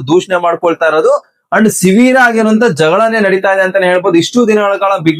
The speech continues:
Boss ಮನೇಲಿ ಅಶ್ವಿನಿ ಗೌಡ ಮತ್ತೆ ಗಿಲ್ಲಿ ಅವರು ಒಬ್ಬರನ್ನೊಬ್ರು ಟಾಂಟ್ ಮಾಡ್ಕೊಳ್ತಾ ಇದ್ರು, ಕಾಲ್ ಎಳಿತಾ ಇದ್ರು. But ಈಗ ನಡೀತಾ ಇರೋಂಥ ಜಗಳ ತುಂಬಾನೇ ಸೀರಿಯಸ್ ಆಗಿ ನಡೆದಿದೆ ಅಂತ ಹೇಳ್ಬೋದು. ಅಶ್ವಿನಿ ಗೌಡ ಅವರು ತುಂಬಾನೇ ಪದ ಬಳಕೆಗಳು ಮಾಡ್ತಾ ಇದಾರೆ ಅಂತಾನೆ ಹೇಳ್ಬೋದು ಈ ಒಂದು ಪ್ರೋಮೋದಲ್ಲಿ. ಇಷ್ಟಕ್ಕೆಲ್ಲ ಕಾರಣ ಏನಪ್ಪಾ ಅಂದ್ರೆ,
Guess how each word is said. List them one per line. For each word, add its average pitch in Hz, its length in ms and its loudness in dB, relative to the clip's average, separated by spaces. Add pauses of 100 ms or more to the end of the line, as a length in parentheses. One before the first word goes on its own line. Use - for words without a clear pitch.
Boss 196 200 -2
ಮನೇಲಿ 190 260 0
ಅಶ್ವಿನಿ 190 340 -4
ಗೌಡ 180 200 0
ಮತ್ತೆ 170 240 -4
ಗಿಲ್ಲಿ 160 200 2
ಅವರು 170 140 2
ಒಬ್ಬರನ್ನೊಬ್ರು 165 520 -2
ಟಾಂಟ್ 165 240 0
ಮಾಡ್ಕೊಳ್ತಾ 160 480 -2
ಇದ್ರು, 220 160 -2 (460)
ಕಾಲ್ 190 300 0
ಎಳಿತಾ 202 280 0
ಇದ್ರು. 165 200 -2
But 170 220 0
ಈಗ 240 140 2 (120)
ನಡೀತಾ 214 360 0
ಇರೋಂಥ 202 340 -2
ಜಗಳ 202 180 0 (140)
ತುಂಬಾನೇ 196 280 -2 (100)
ಸೀರಿಯಸ್ 202 320 2
ಆಗಿ 180 160 -2
ನಡೆದಿದೆ 170 280 0
ಅಂತ 170 100 -2 (140)
ಹೇಳ್ಬೋದು. 175 400 0 (420)
ಅಶ್ವಿನಿ 233 360 0 (100)
ಗೌಡ 208 220 0
ಅವರು 180 180 -4
ತುಂಬಾನೇ 214 420 0
ಪದ 170 100 0 (120)
ಬಳಕೆಗಳು 190 400 0
ಮಾಡ್ತಾ 175 300 -2
ಇದಾರೆ 165 180 0
ಅಂತಾನೆ 175 320 -2
ಹೇಳ್ಬೋದು 165 340 0
ಈ - 60 2
ಒಂದು 147 160 -6
ಪ್ರೋಮೋದಲ್ಲಿ. 165 440 -2 (360)
ಇಷ್ಟಕ್ಕೆಲ್ಲ 269 440 -2 (140)
ಕಾರಣ 220 240 0 (140)
ಏನಪ್ಪಾ 220 280 -2
ಅಂದ್ರೆ, 233 140 0